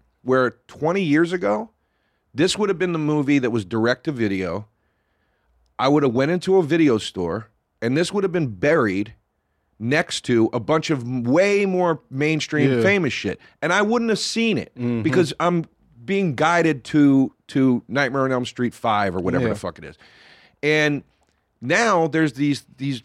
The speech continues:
Speaker 1: ways, these platforms like Shudder, where it's like you're taking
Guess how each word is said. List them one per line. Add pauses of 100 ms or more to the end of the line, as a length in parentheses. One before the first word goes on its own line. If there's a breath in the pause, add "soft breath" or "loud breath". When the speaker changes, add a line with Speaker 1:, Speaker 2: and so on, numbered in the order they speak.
Speaker 1:
ways,
these
platforms
like
Shudder,
where
it's
like
you're
taking